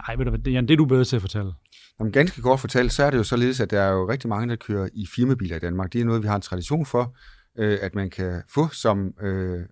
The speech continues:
Speaker 2: medarbejder. Og så er det jo sådan, at der er nogle nye, øh, der er en, der er en ny praksis,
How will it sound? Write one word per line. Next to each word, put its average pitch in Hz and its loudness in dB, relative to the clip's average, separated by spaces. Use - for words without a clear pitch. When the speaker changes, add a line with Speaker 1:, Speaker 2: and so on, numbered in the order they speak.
Speaker 2:
medarbejder. 117 6
Og 107 -8
så 151 0
er 175 2
det 160 0
jo 131 4
sådan, 135 0
at 107 -6
der 113 4
er 127 4
nogle 127 0
nye, 135 0
øh, 92 -2
der 98 -8
er - -2
en, 107 0
der 110 -6
er 107 0
en 117 0
ny 135 -2
praksis, - -10